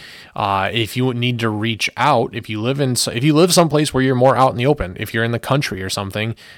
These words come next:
five five six travels a lot farther, a lot faster. It's designed to be shot over a distance. It's a, designed as a rifle cartridge, right? Um,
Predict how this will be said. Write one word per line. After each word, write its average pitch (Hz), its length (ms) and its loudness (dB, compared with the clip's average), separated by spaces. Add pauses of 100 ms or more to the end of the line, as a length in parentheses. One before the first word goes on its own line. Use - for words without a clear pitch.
five 120 300 0
five 127 200 2
six - 500 -2 (420)
travels 117 480 2
a 98 40 -2
lot 98 220 0
farther, 107 400 0
a 104 60 0
lot 101 200 0
faster. 117 400 -2
It's 101 200 -6
designed 110 540 4
to - 60 -6
be 117 60 0
shot 104 260 0
over 101 220 -2
a 98 60 -6
distance. 107 460 -2
It's 107 200 -4
a, 98 120 -8 (220)
designed 110 540 -2
as 107 100 -2
a 113 60 0
rifle 113 340 2
cartridge, - 600 -8
right? 104 320 -2 (560)
Um, 98 340 -2